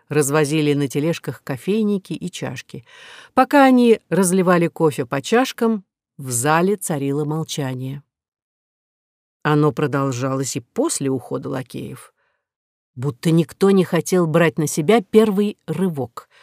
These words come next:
Так бывает в велосипедных гонках на треке,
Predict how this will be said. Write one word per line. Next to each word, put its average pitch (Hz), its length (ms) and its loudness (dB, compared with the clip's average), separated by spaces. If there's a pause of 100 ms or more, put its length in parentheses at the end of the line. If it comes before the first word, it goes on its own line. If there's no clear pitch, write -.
(320)
Так 269 200 2
бывает 262 540 4 (160)
в 170 80 -2
велосипедных 196 960 4
гонках 165 580 2
на 170 140 -2
треке, 156 520 -4